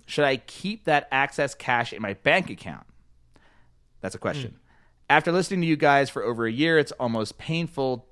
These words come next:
Speaker 1: to imagine for me. Right? I read that
Speaker 2: Yeah.
Speaker 1: right. Okay. Uh, is it worth, is it worth it to put it in a Vanguard fund where I would have about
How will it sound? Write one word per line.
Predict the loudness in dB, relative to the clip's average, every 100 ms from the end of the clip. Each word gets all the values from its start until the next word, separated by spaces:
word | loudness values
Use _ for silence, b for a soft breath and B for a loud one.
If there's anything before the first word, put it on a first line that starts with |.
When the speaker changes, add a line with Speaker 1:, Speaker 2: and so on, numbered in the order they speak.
| -14
Speaker 1:
to | -6
imagine | -4 -4 -4 -6 -8 -8 -8
for | -10 -14
me. | -14 -16 -20 b b b b _ _ -20
Right? | -18 -14
I |
read | -6
that | -4
Speaker 2:
Yeah. | -4
Speaker 1:
right. | -6 -14
Okay. | -20 -20 -20 _ _ _ _ _ _ -20 -20 _ b b b b b b 2
Uh, | 4 4
is | 0
it | 0
worth, | 2 2 0 -6 _ -20 -20 -20 -20 -16 -6
is | -2
it | -2
worth | 0 0 2 0
it | -2
to | -4
put | 0 4
it | 4
in |
a | 2
Vanguard | 0 0 0 2 0 0
fund | 0 0 2
where | 2
I | 2
would | 2
have | -2
about | 0 0 -2 -4